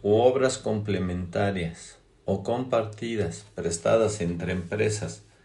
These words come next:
de un mismo grupo empresarial también serán consideradas como especializadas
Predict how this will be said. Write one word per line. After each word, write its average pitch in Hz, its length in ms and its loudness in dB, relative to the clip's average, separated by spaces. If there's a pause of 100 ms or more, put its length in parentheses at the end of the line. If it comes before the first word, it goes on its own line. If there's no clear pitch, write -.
(420)
de 104 140 4
un 135 140 4
mismo 139 380 0
grupo 123 360 0
empresarial 113 800 -2 (440)
también 101 640 0
serán 95 400 -2
consideradas 98 800 -2 (680)
como 127 340 6
especializadas 127 1300 0